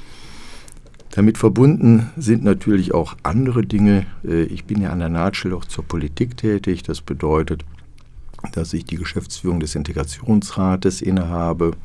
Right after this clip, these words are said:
In der Praxis muss man überlegen, was auf die Tagesordnung kommt, wie das gemacht wird, äh, in sehr enger Kooperation mit dem, äh, <clears throat> Vorsitzenden des Integrationsrates.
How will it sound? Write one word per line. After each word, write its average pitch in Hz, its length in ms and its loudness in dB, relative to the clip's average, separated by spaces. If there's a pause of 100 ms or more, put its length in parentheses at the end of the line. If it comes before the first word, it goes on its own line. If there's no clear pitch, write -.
(680)
In 85 120 0
der 76 100 -2
Praxis - 840 -6 (180)
muss 76 320 -8
man 71 120 0
überlegen, 78 480 -2
was 78 140 -6
auf - 100 -14
die 78 120 -8
Tagesordnung 90 640 -2
kommt, 78 420 -4
wie 87 100 -2
das 80 240 -4
gemacht 80 500 -6
wird, 78 280 -4 (160)
äh, 82 240 -6 (160)
in 87 140 -8 (180)
sehr 87 220 0
enger 87 180 -2
Kooperation 78 640 -4
mit 76 120 -4
dem, 73 180 0 (920)
äh, 78 360 -4 (200)
<clears throat> 90 300 12
Vorsitzenden 95 920 4 (180)
des 85 180 0
Integrationsrates. 78 1400 -2